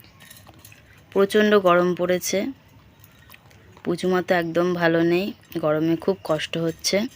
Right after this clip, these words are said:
গরিবের বাড়ি বুঝতেই পাচ্ছেন,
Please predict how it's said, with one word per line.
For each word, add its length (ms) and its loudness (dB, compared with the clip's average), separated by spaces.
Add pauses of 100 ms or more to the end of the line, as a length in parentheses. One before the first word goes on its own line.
(1800)
গরিবের 420 4 (320)
বাড়ি 220 4
বুঝতেই 400 -2
পাচ্ছেন, 480 -2